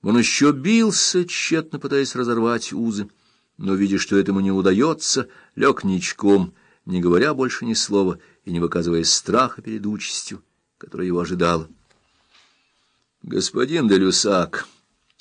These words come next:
сказал Сандакан, — «сядьте рядом с этим человеком, чтобы он не сбежал. Если попытается, покончите с ним ударом ножа.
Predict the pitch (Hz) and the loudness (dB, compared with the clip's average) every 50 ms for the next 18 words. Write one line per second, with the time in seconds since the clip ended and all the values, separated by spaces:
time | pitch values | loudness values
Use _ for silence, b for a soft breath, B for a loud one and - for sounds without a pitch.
0 | _ _ _ - - - - 95 87 90 90 87 - - - 95 90 90 92 90 | _ _ _ -18 -14 -8 -6 -2 0 0 0 2 0 0 0 0 0 0 0 0
1 | - 95 90 90 85 80 - - - 185 190 - - - - - 107 98 92 95 | 2 2 2 2 0 -2 -4 -2 0 0 0 -2 -4 -4 -6 -2 -2 0 2 2
2 | 87 90 92 90 - - - 95 85 - 95 92 90 90 - - 104 95 92 92 | 2 2 0 -2 -2 -2 -4 -4 -4 -2 -2 -2 -2 -2 -4 -2 0 0 0 0
3 | 92 - 95 85 - - 95 95 95 95 98 98 92 90 85 95 101 92 87 107 | 0 -2 -4 -6 -6 -6 -6 -4 -2 -2 0 -2 -2 -2 -2 0 0 0 2 2
4 | 104 98 92 85 - - _ _ _ _ _ _ b b b b b b b b | 2 2 2 0 -2 -6 _ _ _ _ _ _ b b b b b b b b
5 | b b b b - - 151 156 147 - 147 147 123 139 139 135 156 151 156 180 | b b b b -2 2 2 4 4 4 2 2 4 4 4 4 4 2 4 6
6 | 170 139 117 110 - - 113 104 - 147 139 127 139 143 127 117 214 - - - | 6 8 6 6 4 4 0 2 4 4 2 4 6 6 6 6 4 2 0 -2
7 | - 104 98 - - 101 98 98 98 98 98 95 92 92 90 92 90 90 92 90 | 0 0 0 0 0 0 0 0 2 2 4 4 4 4 4 2 2 4 4 4
8 | 90 87 80 | 4 2 0